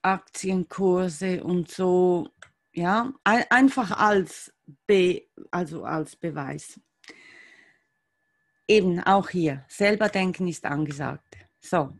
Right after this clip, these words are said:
ich bin fast erschrocken, wo ich's gesehen habe. <laughs> Also es ist mir bewusst, dass es natürlich Gewinner gibt aus dieser ganzen Corona-Situation heraus. Das wäre ja auch nicht normal,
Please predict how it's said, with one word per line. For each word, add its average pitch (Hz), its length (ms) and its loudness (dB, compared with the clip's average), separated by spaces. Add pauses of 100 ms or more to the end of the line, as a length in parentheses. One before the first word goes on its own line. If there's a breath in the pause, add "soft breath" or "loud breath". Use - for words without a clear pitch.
ich - 240 -6
bin 294 200 4
fast 180 300 -2
erschrocken, 190 640 -2
wo 175 120 -4
ich's 185 200 -4
gesehen 180 460 -2
habe. 151 220 -4 (180)
<laughs> 285 340 -4 (840 loud breath)
Also 254 280 4
es 269 180 0
ist 233 180 -6
mir 208 200 0
bewusst, 220 500 -4
dass 196 240 0
es 165 60 -6
natürlich 165 640 -2
Gewinner 190 460 -2
gibt 175 380 -10
aus 160 220 -6
dieser 160 300 -6
ganzen 156 460 -4
Corona-Situation 160 1200 -2
heraus. 156 320 2 (300 loud breath)
Das 170 260 2
wäre 151 340 4
ja 147 280 4
auch 139 320 0
nicht 135 420 -2
normal, 123 800 0